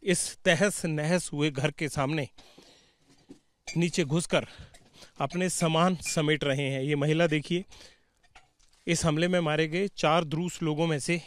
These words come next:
एक की बहन है जो यहाँ आई है और वो उन चीज़ों को जो साबुत बची हैं समेटने की कोशिश कर रही है। देखिए, घर तो नहीं बचा, लेकिन ये कप और कुछ सामान बचे हैं।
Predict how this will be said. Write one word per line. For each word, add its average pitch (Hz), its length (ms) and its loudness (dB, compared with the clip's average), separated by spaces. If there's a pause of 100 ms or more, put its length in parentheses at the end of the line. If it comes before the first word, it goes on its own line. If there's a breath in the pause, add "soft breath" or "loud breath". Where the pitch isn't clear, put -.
(140)
एक 160 220 -2
की 170 120 -4
बहन 147 320 0
है 165 180 -6 (180)
जो 143 100 -6
यहाँ 143 300 -2
आई 151 160 -6
है 165 160 -6 (720 soft breath)
और 147 160 0
वो 196 280 -2 (140)
उन 185 140 -2
चीज़ों 170 340 -2
को 160 160 -4
जो 156 120 -4
साबुत 160 380 0
बची 151 260 -4
हैं 185 160 -2
समेटने 160 500 -4
की 156 120 -12
कोशिश 156 360 -6
कर 139 160 -6
रही 131 180 -4
है। 131 80 -6
देखिए, 147 440 -8 (280 soft breath)
घर 156 160 0
तो 175 140 -6
नहीं 165 180 -2
बचा, 165 280 -4
लेकिन 156 380 -6
ये 151 200 -6
कप 160 220 -2
और 151 200 0 (420 loud breath)
कुछ 175 140 -4
सामान 156 340 0
बचे 139 220 -6
हैं। 120 140 -12